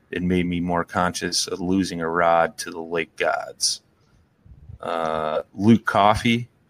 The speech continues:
uh, we met him at our Tennessee meetup. Uh, he said he really enjoys every episode. He doesn't get as, out as much as he'd like,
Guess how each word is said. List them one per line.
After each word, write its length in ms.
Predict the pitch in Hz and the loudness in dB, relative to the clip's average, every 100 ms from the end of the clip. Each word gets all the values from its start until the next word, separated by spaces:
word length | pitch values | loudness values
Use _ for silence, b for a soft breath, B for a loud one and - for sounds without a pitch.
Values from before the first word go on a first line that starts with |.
| _ _ - | _ _ -12
uh, 180 | 87 85 | -6 -2
we 160 | 87 113 | 2 4
met 280 | 104 90 - | 4 2 2
him 400 | 110 98 92 90 | 2 4 4 2
at 180 | 87 | 2
our 200 | 85 78 - | 2 0 -2
Tennessee 500 | - 107 85 - 113 | -4 -4 0 0 0
meetup. 400 | 95 90 82 87 - _ b b b b - - | 0 -2 -2 -4 -4 _ b b b b -6 0
Uh, 380 | 87 85 82 - | 4 4 2 -2
he 160 | - 110 | -4 -2
said 220 | - 104 | -2 0
he 140 | 98 92 | 0 2
really 360 | 98 117 117 | 4 4 6
enjoys 400 | 104 107 104 98 | 4 4 4 4
every 300 | 95 95 95 | 2 2 2
episode. 680 | 92 95 - 95 92 92 90 _ _ _ _ _ | 2 0 0 2 4 2 0 _ _ _ _ _
He 80 | 98 | -4
doesn't 380 | 95 95 92 87 | 0 0 0 -2
get 160 | 98 90 | 0 0
as, 180 | 90 - 92 | -4 -4 0
out 180 | 92 90 | 2 2
as 140 | 85 | 0
much 320 | 95 90 - | 0 0 -2
as 180 | 87 85 | -4 -4
he'd 220 | - 90 | -6 -6
like, 320 | 92 90 90 | 0 0 0